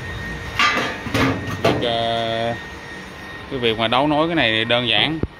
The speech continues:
Mình cho nước, ờ, vào đây khoảng mười lít. Pha bột melamine B. Đó, bột melamine B khách, ờ, dặn mình mà mua sẵn luôn nè. Nó giống như, ờ, đường cát mịn nè.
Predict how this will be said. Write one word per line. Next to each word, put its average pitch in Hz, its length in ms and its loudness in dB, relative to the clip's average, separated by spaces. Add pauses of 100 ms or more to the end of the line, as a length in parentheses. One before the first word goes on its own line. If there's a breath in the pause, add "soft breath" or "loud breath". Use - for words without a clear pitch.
Mình 110 160 -8
cho 127 140 2
nước, 156 240 -4
ờ, 120 380 -4
vào 113 140 -2
đây 117 180 2
khoảng 127 200 -2
mười 120 160 2
lít. 156 140 2 (800)
Pha 123 200 2
bột 113 220 0
melamine 123 360 2
B. 131 260 6 (1300)
Đó, 131 120 0
bột 110 220 4
melamine 120 500 4
B 120 40 -2
khách, 156 140 0 (100)
ờ, 131 180 2
dặn 113 300 2
mình 110 300 -2
mà 110 60 0
mua 120 240 0
sẵn 120 260 0
luôn 139 120 0
nè. 113 120 -2 (1000)
Nó 131 60 0
giống 147 200 4
như, 123 240 2
ờ, 113 160 2
đường 110 160 0
cát 139 200 0
mịn 113 200 0
nè. 120 100 0